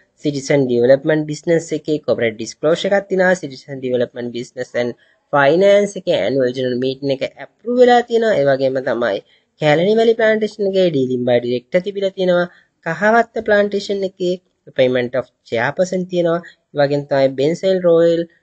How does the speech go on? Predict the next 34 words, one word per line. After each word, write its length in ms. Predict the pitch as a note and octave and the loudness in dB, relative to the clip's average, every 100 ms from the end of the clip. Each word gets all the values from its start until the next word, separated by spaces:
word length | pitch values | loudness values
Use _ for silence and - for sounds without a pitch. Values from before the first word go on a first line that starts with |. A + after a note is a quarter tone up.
| _ | _
රිසෝට් 540 | D3+ C#3+ D#3 D3+ D3+ D3+ | -4 -2 4 6 4 2
හික්කඩුව 640 | D#3 E3 _ G#3 G3+ G3+ G3+ | -8 -8 _ 0 2 2 0
කෑෂ් 260 | F#3+ D#3+ E3 | 2 0 0
ඩිවිඩන්ඩ් 400 | E3+ F#3 F#3+ F#3+ | -4 -2 -2 -2
එකක් 200 | F#3+ F#3 | -2 -2
දීලා 220 | F#3 F#3 | -4 -2
තියෙනවා. 280 | F#3 F3+ - | -2 -4 -6
කහවත්ත 340 | C3+ C3+ - | -6 -6 -2
ප්ලාන්ටේෂන් 380 | D3 D3 D3+ C#3+ C#3+ C#3+ - | 0 0 -2 -6 -4 -6 -8
එකේ 400 | D#3 _ D3 C#3+ C#3+ _ _ - | -20 _ -4 -4 -4 _ _ -20
appointment 480 | B2+ B2+ B2 A#2 A#2 | -6 -2 0 0 -2
of 100 | A#2 - | -6 -4
director 440 | C#3 F3 F3 F#3 | -2 -2 0 -2
තියෙනවා. 240 | F3+ F3+ E3+ | 0 0 0
ඒ 120 | D3 | 0
සී 140 | D3 | -2
එල් 100 | D#3 | -4
කේබල් 540 | - F#3 F#3+ F#3 F#3+ F#3 | -2 2 4 6 4 4
එකේ 240 | F3+ F#3 | 0 -2
හොඳ 260 | F#3 D#3+ D#3+ | -2 -4 -6
කෑෂ් 300 | F#3+ G#3 G#3 | 0 0 0
ඩිවිඩන්ඩ් 360 | G3+ G3+ G3+ | -6 -6 -8
එකක් 200 | G3 F#3+ | -6 -8
දීලා 200 | G3 F#3 | -6 -8
තිබ්බා. 200 | F#3+ F#3 | -2 -2
එකයි 400 | E3 - F3 F3 | -2 -2 0 0
සත 220 | F3 F3 - | -2 -4 -4
විසිපහක් 680 | E3+ E3+ F3 - F3 A3 A3 | -6 -6 -10 -8 -4 -4 -4
මට 160 | A#3 A3+ | -6 -4
මතක 220 | G#3 A3 | -6 -4
විදිහට. 300 | A3+ A3+ G4 D#5+ _ _ - _ - | -4 -2 -2 -4 _ _ -20 _ 0
අ, 60 | D#3 D#3 | 4 4
නිල්මා 420 | D#3 E3 G3+ G#3 G#3+ | 4 2 4 4 4
සිලෝන් 420 | A3 A3 A3 | 0 0 0